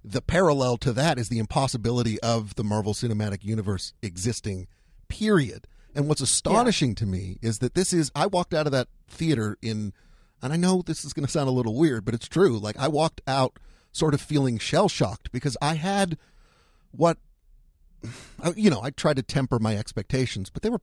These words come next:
Speaker 1: pretty high as a pretty big fan of these, of this,
Speaker 2: <laughs>
Speaker 1: these movies. And I walked out and I thought, like, eighteen or nineteen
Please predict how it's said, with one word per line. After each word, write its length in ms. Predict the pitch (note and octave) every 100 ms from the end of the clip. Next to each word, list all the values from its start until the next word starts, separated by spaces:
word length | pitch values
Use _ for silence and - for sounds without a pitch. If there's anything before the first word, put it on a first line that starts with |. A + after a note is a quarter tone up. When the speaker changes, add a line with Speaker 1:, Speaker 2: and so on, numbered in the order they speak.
| -
Speaker 1:
pretty 380 | - D4+ B3+ E3+
high 380 | D#3 D#3 A2
as 180 | G#2 A2+
a 80 | A#2+ - -
pretty 260 | C#4 G3+ E3+
big 260 | D3 C3
fan 460 | - C#3+ C3 A2 G2+
of 240 | A2+ G#2 G#2
these, 340 | G#2+ - - _ - - -
of 160 | C3+
this, 180 | B2 D4 A#2
Speaker 2:
<laughs> 40 |
Speaker 1:
these 260 | C3 A#2 A#2+
movies. 340 | G3 C#3+ G#2+
And 120 | C3
I 80 | D#3
walked 280 | D3+ E3 -
out 220 | F#3 F#3
and 100 | C3+
I 100 | C#3+
thought, 340 | - C#3 C3 - - - - _ _ C3+ - -
like, 360 | C#3 C#3+ B2 - -
eighteen 640 | E3 A3+ - - G#3+ A#3+
or 140 | F#3+ C3+
nineteen 920 | C3+ C#3+ E3 G#3+ - - G3 F#3+ F3+